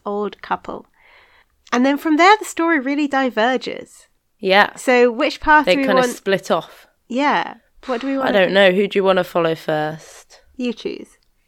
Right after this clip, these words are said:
Speaker 2: Shall we follow Yaz and Dan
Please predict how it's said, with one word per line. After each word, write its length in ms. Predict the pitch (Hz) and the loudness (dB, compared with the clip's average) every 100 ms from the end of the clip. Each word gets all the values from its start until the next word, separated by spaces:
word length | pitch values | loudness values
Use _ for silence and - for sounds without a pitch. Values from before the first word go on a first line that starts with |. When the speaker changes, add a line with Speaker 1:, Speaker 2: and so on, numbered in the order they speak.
| _ - | _ -18
Speaker 2:
Shall 520 | - - 160 160 160 | -14 -10 -8 -8 -8
we 120 | 160 | -12
follow 1040 | 156 _ 165 160 160 160 160 160 160 156 - _ _ _ _ 196 | -14 _ -10 -8 -8 -8 -8 -10 -12 -14 -18 _ _ _ _ -8
Yaz 280 | 208 214 226 | -4 -4 -6
and 180 | 226 | -8
Dan 400 | 220 240 311 349 | -6 -6 -10 -12